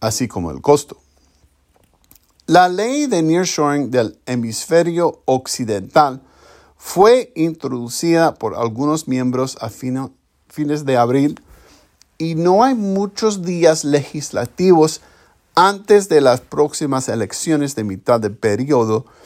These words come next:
y luego el final de esa sesión del Congreso. Es genial ver algo de pensamiento creativo en un,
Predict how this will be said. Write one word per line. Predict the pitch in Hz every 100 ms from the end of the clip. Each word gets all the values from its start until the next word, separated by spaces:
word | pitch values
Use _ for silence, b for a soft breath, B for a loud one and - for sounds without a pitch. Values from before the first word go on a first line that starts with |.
| b b b b _
y | 135
luego | 151 151 156 160 170
el | 120 117
final | - 131 127 143 147 147
de | 120 123
esa | 131 - 127 - _
sesión | - - 135 - - 156 147 139 - -
del | 123
Congreso. | 113 123 113 104 - - b b b b b b _ _ _ _ -
Es | 175 190
genial | - 208 196 175 180
ver | 160 156 147
algo | - 135 156 151
de | 156
pensamiento | 131 139 131 139 127 143 143 131
creativo | 131 117 107 240 269 156 127
en | 123
un, | 131 120